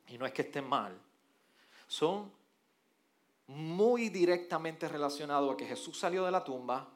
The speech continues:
nos gozamos en eso, that's it. Ahí quedó. Pero algún momento tú has tenido la oportunidad de preguntarte,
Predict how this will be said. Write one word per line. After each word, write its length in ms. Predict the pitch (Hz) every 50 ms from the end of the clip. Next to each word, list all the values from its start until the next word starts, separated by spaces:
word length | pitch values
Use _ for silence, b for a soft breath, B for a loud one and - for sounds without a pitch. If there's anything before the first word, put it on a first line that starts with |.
| B B B B B B B B B B B B B B B B B B
nos 160 | 120 131 127 113
gozamos 480 | 123 135 135 - 143 135 156 160 175
en 140 | 180 165 160
eso, 440 | 139 120 113 - - 113 - - - _ _ _ _ _
that's 300 | - 113 104 - - -
it. 100 | 110 - - - - _ _ _ _ _ _ _ _ _ _ _ _ -
Ahí 140 | 117 120
quedó. 260 | - - 127 107 - - - _ _ _ _ _ _ _ _ _ _ _ _ _ _ _ _ _ _ _ _ _ _ b b b b b b b b b b
Pero 240 | _ 151 143 156 170
algún 380 | 156 151 156 151 170 208 220 220
momento 400 | 214 214 190 208 202 196 190 156
tú 80 | 160
has 120 | 156 156 -
tenido 240 | 185 170 160 165
la 60 | 165 160
oportunidad 420 | 156 160 147 151 - 151 147 143
de 120 | 139 139
preguntarte, 920 | 139 139 135 127 123 120 120 117 113 - 139 131 127 127 120 - - -